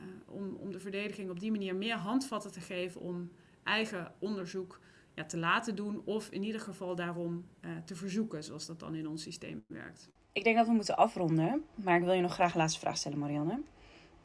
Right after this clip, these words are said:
Speaker 2: Ehm, de politiek is op dit moment flink bezig met het bedenken van allerlei manieren om het tegengaan van de ondermijning van de rechtsstaat te bewerkstelligen. Ehm, net even een ander onderwerp dan waar we het tot nu toe over hebben gehad, maar het leeft enorm en sluit toch wel aan op waar we het vandaag over hebben.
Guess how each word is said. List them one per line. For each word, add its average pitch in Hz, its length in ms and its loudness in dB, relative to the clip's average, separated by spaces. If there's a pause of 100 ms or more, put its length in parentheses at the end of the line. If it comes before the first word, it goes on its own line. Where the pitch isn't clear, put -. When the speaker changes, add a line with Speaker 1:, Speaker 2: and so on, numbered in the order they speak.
(120)
Speaker 2:
Ehm, 156 580 2
de 165 120 0
politiek 180 440 8
is 247 140 4
op 208 80 -2
dit 185 100 0
moment 180 260 2
flink 190 220 2
bezig 170 240 6
met 175 120 2
het 175 80 0
bedenken 165 340 4
van 156 200 0
allerlei 175 340 8
manieren 165 440 8
om 160 60 6
het 165 120 2
tegengaan 175 440 2
van 165 140 2
de 160 60 4
ondermijning 170 540 6
van 165 140 2
de 156 60 4
rechtsstaat 170 420 2
te 180 80 -2
bewerkstelligen. 175 920 0 (600)
Ehm, 160 420 4 (720)
net 208 260 6
even 214 180 4
een 190 120 4
ander 202 200 6
onderwerp 190 420 8
dan 180 120 6
waar 170 100 8
we 165 80 4
het 165 100 -4
tot - 100 -6
nu 220 160 8
toe 269 140 8
over 226 200 6
hebben 202 180 2
gehad, 208 320 8
maar 175 300 6
het 170 140 -8
leeft 180 280 6
enorm 185 400 2
en 180 100 -2
sluit 170 260 2
toch - 140 -6
wel - 160 8
aan 175 360 2
op 170 260 -4
waar 165 200 8
we 165 60 2
het 160 120 0
vandaag 160 340 0
over 160 240 -4
hebben. 196 460 2